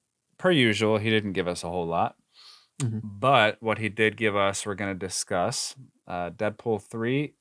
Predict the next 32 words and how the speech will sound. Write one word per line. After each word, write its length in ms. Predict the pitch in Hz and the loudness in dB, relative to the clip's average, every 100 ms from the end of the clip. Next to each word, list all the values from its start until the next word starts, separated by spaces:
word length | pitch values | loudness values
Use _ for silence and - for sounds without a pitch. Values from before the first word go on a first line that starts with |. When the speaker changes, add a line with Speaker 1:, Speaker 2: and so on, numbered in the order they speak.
| - | -4
Speaker 1:
is 280 | 110 139 135 | -2 0 -2
going 380 | 120 113 110 | -2 0 0
to 140 | 110 107 | -2 -6
be 500 | 107 101 98 104 104 - _ _ _ _ _ _ _ | -4 -4 -2 -2 -4 -10 _ _ _ _ _ _ _
both 220 | 120 120 | -2 2
in 100 | 139 | 2
the 180 | 139 123 | 0 0
M-, 300 | 135 143 - - | -2 -2 -6 -4
in 160 | 123 | 0
the 140 | 127 123 | 2 2
M 120 | 131 | 2
C 200 | - 135 | 0 0
U 440 | 135 165 190 185 - _ - | 2 2 2 -2 -8 _ -4
and 180 | 117 - | -2 0
R-rated, 760 | 117 123 120 113 110 127 190 165 - | 2 2 4 2 4 2 -2 -6 -10
which 200 | 110 101 | -8 -6
is 140 | 104 110 | -6 -4
not 220 | 104 - | -4 -2
something 360 | 107 101 107 101 | -6 -6 -4 -2
that 260 | 98 - | -4 -6
some, 300 | - 107 101 - _ | -6 -6 -6 -10 _
you 100 | 104 | -10
know, 160 | 98 98 | -10 -8
a 80 | 104 | 0
lot 180 | 107 131 | 2 2
of 60 | |
people 320 | 110 95 101 95 | 0 -4 -4 -6
expected 640 | 95 - 101 95 104 92 - | -6 -4 -4 -4 -8 -8 -8
to, 520 | 101 95 92 92 - | -6 -4 -4 -6 -8
um, 360 | 90 87 82 90 - _ | -12 -12 -12 -16 -20 _
simultaneously 840 | - 110 101 92 107 104 90 90 | -2 0 0 -2 -2 -2 -4 -4
happen. 440 | 90 127 - 90 | -4 -4 -6 -12